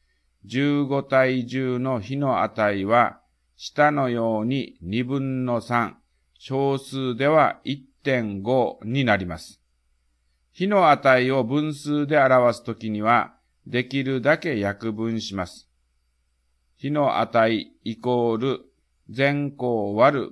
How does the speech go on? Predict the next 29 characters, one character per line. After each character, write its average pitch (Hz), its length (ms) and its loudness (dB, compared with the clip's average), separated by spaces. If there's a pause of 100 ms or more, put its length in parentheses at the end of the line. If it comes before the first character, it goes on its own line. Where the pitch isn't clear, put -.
後 120 340 -2
項 101 480 -6 (320)
で、 127 280 -2 (840)
後 139 340 0
項 135 400 -2
分 123 420 -4
の 139 300 -2
全 127 380 -2
項 95 360 -6
で 87 140 -12
す。 - 260 -16 (1400)
比 - 440 -2
十 151 360 0
五 151 160 2
対 143 360 4
十 135 300 -4
の 143 400 0 (260)
比 160 140 -6
の 139 280 2
値 113 540 2 (180)
イ 110 120 -10
コ 113 300 0
ー 110 40 0
ル 135 300 -4
十 127 300 -2
分 117 400 -4
の 110 160 -2
十 110 340 -2
五 104 340 -2